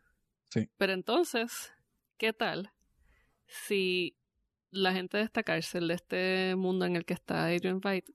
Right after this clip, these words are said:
Speaker 2: son todos clones hechos, no por Veidt, sino por Doctor Manhattan? Y es que finalmente él logró hacer vida humana y fue successful.
Speaker 1: Fue successful hasta cierto sentido, pero no fue muy inteligente. O
Speaker 2: Ujú.
Speaker 1: esos seres son, porque los seres no son tan inteligentes, ¿o sí?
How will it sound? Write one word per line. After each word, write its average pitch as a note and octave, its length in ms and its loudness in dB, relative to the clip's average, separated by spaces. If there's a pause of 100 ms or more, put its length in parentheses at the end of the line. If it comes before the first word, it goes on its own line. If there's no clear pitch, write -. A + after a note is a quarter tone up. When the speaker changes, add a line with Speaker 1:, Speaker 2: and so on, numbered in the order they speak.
(140)
Speaker 2:
son G3 320 -2
todos F#3 460 0 (160)
clones G#3 440 0
hechos, G3 440 -2
no G3 260 0
por A3 160 0
Veidt, E3+ 300 0
sino F3 320 0
por G3+ 160 0
Doctor G3 300 0
Manhattan? G3 580 0
Y F#3 160 2
es F#3 80 2
que G#3 140 -2
finalmente F#3+ 560 0 (100)
él A3+ 120 2
logró F3 220 0
hacer E3+ 440 -4
vida F#3 200 4
humana D#3 460 -4
y F#3+ 140 2
fue F3+ 520 0
successful. - 680 -2
Speaker 1:
Fue D3+ 100 2
successful E3+ 480 0
hasta D#3+ 180 0
cierto D3 280 0
sentido, C#3+ 400 0
pero A#2+ 100 0
no A#2 100 0
fue C#3+ 120 0
muy C#3 160 2
inteligente. A#2 1040 0
O C3 220 2
Speaker 2:
Ujú. C3 80 2
Speaker 1:
esos D3+ 180 -4
seres D3 240 0
son, C3+ 420 -6
porque D#3+ 160 -2
los D#3 120 0
seres D#3+ 200 0
no F#3+ 80 -2
son F3 160 -6
tan D3+ 160 0
inteligentes, B2+ 580 0
¿o A#2+ 120 0
sí? A#2 100 -4